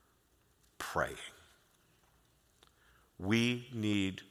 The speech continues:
to be praying for our leaders. We need to be praying for our country. We need to realize foremost and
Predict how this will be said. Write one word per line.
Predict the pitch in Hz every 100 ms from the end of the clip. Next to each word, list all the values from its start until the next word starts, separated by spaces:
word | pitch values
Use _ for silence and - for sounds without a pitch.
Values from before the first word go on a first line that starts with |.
| - -
to | 98
be | 82 87 80
praying | - - 104 104 104 104 107 - - -
for | - 98
our | 82 85
leaders. | 80 87 78 71 - - - - - - - -
We | 95 120 123
need | 123 120 120 107 117
to | - 104
be | 95 82 -
praying | - 113 107 95 82 78 - -
for | - 113 101 95 90 - - -
our | 104 87 87 78 - -
country. | - 85 - - 64 - - - - -
We | 92 113 127 143 131 135 113
need | 117 131 135 107 -
to | - 95
realize | 92 127 135 127 123 123 120 117 - - -
foremost | - - 131 139 135 131 123 - - - -
and | 95